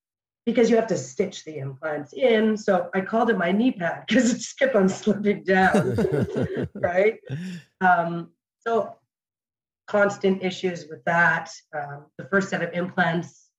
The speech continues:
Speaker 1: didn't work properly. So they had to put in a different set of implants that were textured because when you have no tissue, what does the implant hold on to? Nothing. So after a whole bunch of complications and my implants slipping down into my knee,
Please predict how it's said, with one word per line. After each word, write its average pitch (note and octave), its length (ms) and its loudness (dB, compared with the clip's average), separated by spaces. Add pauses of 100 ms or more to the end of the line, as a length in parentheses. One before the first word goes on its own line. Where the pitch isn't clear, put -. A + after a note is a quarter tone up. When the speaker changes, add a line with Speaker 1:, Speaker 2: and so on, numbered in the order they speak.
(300)
Speaker 1:
didn't F3 240 2
work D#3+ 280 -6 (100)
properly. F3 880 -2 (580)
So D3+ 600 0
they F3 120 2
had D#3 180 -4
to E3+ 60 -6
put D#3 200 -6
in D3+ 160 0
a C#3+ 40 -8
different G3 380 0
set F#3 180 2 (100)
of - 60 -4
implants F3+ 500 0
that D#3+ 140 -10
were D#3 140 -8
textured - 760 -6
because - 260 -12
when F#3+ 100 4
you F#3 60 6
have G3+ 260 0
no F#3 260 2
tissue, - 460 -6 (560)
what G#3+ 100 0
does G3 120 2
the G3+ 160 0
implant F#3 400 -2
hold E3 220 -4
on G#3+ 200 4
to? - 100 -8 (640)
Nothing. F#3+ 400 0
So D#3 420 0 (1120)
after F3 240 -2
a D#3+ 40 0
whole F#3 100 4
bunch E3+ 180 0
of - 60 -2
complications F3+ 640 0
and D3+ 100 -4
my D3+ 100 -4
implants D#3 460 -2
slipping D3+ 280 -6
down D3 200 0
into C3+ 200 -4
my D#3 160 0
knee, G#3+ 600 4